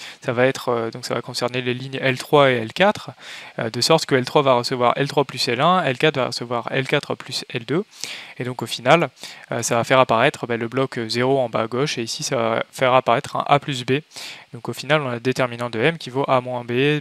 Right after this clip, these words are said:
B, euh, zéro, euh, A plus B. Donc le déterminant de M ça va être le produit, euh, donc, euh, euh, des déterminants, donc, euh, des déterminants, euh, sur la diagonale. Donc déterminant de M ça va être le déterminant de A plus B fois le déterminant de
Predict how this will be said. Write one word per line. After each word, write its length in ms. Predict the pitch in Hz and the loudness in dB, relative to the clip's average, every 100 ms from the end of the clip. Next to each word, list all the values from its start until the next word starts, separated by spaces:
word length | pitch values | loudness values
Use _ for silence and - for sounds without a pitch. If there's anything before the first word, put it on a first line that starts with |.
| 131 | -2
B, 80 | 127 | 0
euh, 680 | 135 147 151 - 120 113 110 | 0 0 -2 -6 -6 -6 -8
zéro, 520 | 110 123 120 135 175 - - - | -4 -2 0 -2 -2 -10 -18 -8
euh, 120 | 117 113 | -4 -4
A 40 | |
plus 240 | - 123 | -4 -4
B. 180 | 127 156 | 2 2
Donc 200 | 143 123 | 0 -6
le 80 | 120 | -6
déterminant 460 | 123 120 120 120 123 | -4 -4 -4 -4 -2
de 100 | 117 | 2
M 180 | 156 170 | 2 0
ça 160 | - | -4
va 60 | 120 | -2
être 260 | 131 - | -2 -4
le 120 | 117 117 | -8 -8
produit, 560 | - 143 131 151 151 - | -2 -2 -2 -6 -8 -8
euh, 280 | 123 113 117 117 | -12 -12 -14 -16
donc, 240 | 131 - | -18 -14
euh, 220 | 131 120 131 - - - - | -12 -12 -12 -12 -12 -14 -10
euh, 140 | 110 | -8
des 140 | 110 127 | -6 -6
déterminants, 600 | 123 127 120 127 135 127 | -4 -2 -4 -4 -6 -6
donc, 260 | 120 113 | -10 -12
euh, 100 | - - - 123 - - - - _ - 120 123 | -10 -10 -10 -12 -12 -14 -16 -20 _ -20 -20 -12
des 120 | 120 | -8
déterminants, 720 | 120 117 117 120 123 123 113 | -6 -4 -6 -6 -8 -6 -6
euh, 60 | 107 | -6
sur 140 | 117 | -4
la 60 | 110 | -2
diagonale. 560 | 117 117 107 151 175 - - - - | -4 -4 0 0 0 -6 -16 -18 -16
Donc 80 | 120 | -6
déterminant 440 | 123 135 127 131 | -2 0 0 0
de 100 | 127 | 2
M 160 | 123 175 | 4 4
ça 120 | 131 | 2
va 60 | 120 | 0
être 140 | - | -2
le 80 | 123 | -4
déterminant 460 | 120 - 127 135 | -4 -2 -2 -2
de 80 | 139 | -2
A 60 | 113 | -2
plus 240 | - 113 | -4 -8
B 260 | 113 151 170 | -2 0 -2
fois 260 | - 143 | 0 4
le 100 | 143 | 4
déterminant 560 | 127 120 120 117 123 156 | 2 -4 -4 -6 -8 -6
de 240 | 143 143 | -4 -6